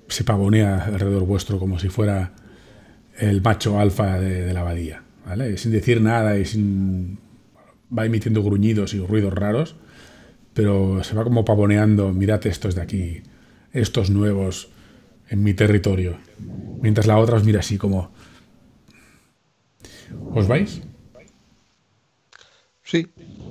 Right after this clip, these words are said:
Speaker 1: Vale. Muy bien, pues, eh, vol-, descendéis por el camino este sinuoso que vuelve a,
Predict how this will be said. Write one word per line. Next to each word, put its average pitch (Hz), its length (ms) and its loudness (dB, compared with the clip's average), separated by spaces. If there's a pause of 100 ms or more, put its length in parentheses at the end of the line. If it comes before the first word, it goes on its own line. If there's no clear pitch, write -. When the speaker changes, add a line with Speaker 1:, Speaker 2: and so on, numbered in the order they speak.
(440)
Speaker 1:
Vale. - 240 -4 (3000)
Muy 127 100 4
bien, 151 300 0
pues, 101 520 0
eh, 80 360 -6
vol-, 90 240 -6
descendéis 92 480 0
por 101 140 0
el 95 80 2
camino 101 280 2
este 98 160 -4
sinuoso 101 520 -2
que 92 220 -4
vuelve 92 520 -2
a, 87 280 -8